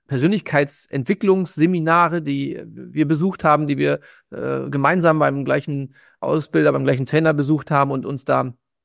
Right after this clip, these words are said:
kennen und schätzen gelernt haben. Und das spiegelt ja schon so ein bisschen deine Persönlichkeit auch dahingehend wieder, dass du sagst, das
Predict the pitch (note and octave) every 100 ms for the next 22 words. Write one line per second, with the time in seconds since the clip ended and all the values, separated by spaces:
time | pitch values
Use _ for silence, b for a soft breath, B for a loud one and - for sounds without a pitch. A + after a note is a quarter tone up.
0 | _ _ _ - F3+ C3+ - E3 - C#3
1 | C3 C3 B2+ C3+ C#3+ C3 C3 B B -
2 | E3 - - G#3 A#3 G3 E3+ F#3 D#3+ D3
3 | F#3 G#3 F3 D3+ E3 D#3+ D#3 D#3 C#3 D#3+
4 | E3 - D#3+ D3 - D#3 F#3 D#3 D#3+ D#3
5 | D#3 C#3+ - - C#3 C#3+ D3 - _ -
6 | C3+ -